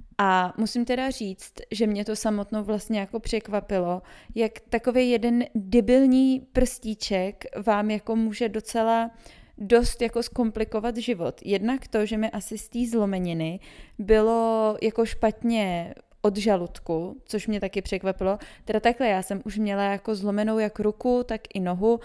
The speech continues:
takže jako vím, že se často potom člověku udělá špatně, že i bolí jako hlava, ale furt si člověk říká, no tak dobře, jako zlomená ruka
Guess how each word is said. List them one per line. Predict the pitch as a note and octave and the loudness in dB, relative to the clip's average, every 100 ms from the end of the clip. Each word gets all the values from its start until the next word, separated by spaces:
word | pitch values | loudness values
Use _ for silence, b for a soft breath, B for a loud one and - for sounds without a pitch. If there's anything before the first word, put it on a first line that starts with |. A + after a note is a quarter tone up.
| B B B - | B B B -4
takže | G#3 G#3 A3+ | -2 2 2
jako | G#3+ G#3+ - A3+ A3 G#3+ G#3+ G#3+ A3 | 2 0 0 4 4 4 4 4 2
vím, | G#3 A3 A#3 A#3+ A3+ - | 6 8 8 2 0 -4
že | G#3+ G#3+ G#3 | 2 4 4
se | G#3 G#3 | 0 -4
často | G#3 G3 G3+ | -4 -4 -6
potom | G3+ G#3 G#3 | -4 -6 -4
člověku | G#3 G3 | -6 -4
udělá | G#3+ G#3 G3 | -2 -2 -2
špatně, | - G#3+ G#3+ A3+ A3 G#3 | -2 -4 -2 -2 -2 -2
že | G#3 | -6
i | - G3 | -8 -4
bolí | G3+ G3 | -2 -2
jako | G3 G3+ | -4 -4
hlava, | G3 F#3+ G#3+ G#3+ B B B B | -2 0 0 -4 B B B B
ale | - G#3+ | 0 0
furt | G3+ A3+ A3+ | 0 -4 -4
si | |
člověk | A#3 A3 G#3+ G#3 | -6 -4 -4 -4
říká, | G#3 G#3 G3+ | -6 -4 -4
no | F#3+ | -4
tak | F#3+ F3+ | -6 -6
dobře, | F3 E3+ G3+ | -8 -4 -2
jako | F3+ - F3+ | -2 -4 -6
zlomená | E3 F3 F3+ G3+ A3+ A3+ A3+ | -2 -2 0 0 2 2 2
ruka | G3 - E3+ D#3+ | 0 -2 0 0